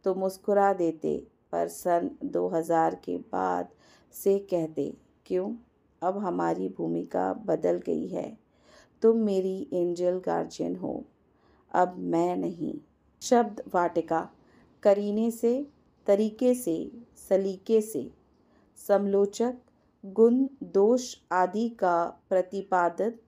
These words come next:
करने वाला, जिज्ञासा, उत्सुकता, अनहोनी, असंभव न होने वाली।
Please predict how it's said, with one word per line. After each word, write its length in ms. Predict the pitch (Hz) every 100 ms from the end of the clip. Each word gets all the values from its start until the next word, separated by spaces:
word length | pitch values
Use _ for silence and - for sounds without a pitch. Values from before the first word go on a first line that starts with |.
| _ _ _ _ _
करने 360 | 208 190 190 170
वाला, 380 | 165 156 151 - _ _ _ _ _ _ _
जिज्ञासा, 880 | 170 175 170 185 175 170 190 214 254 _ _ _
उत्सुकता, 800 | - 254 254 - 196 - - 170 - _ _ -
अनहोनी, 600 | 170 185 185 185 190 233 240 _ _ _ -
असंभव 680 | 208 214 214 220 208 185 - -
न 480 | 185 190 196 220 214
होने 380 | 180 180 170 175
वाली। 560 | 185 170 165 156 -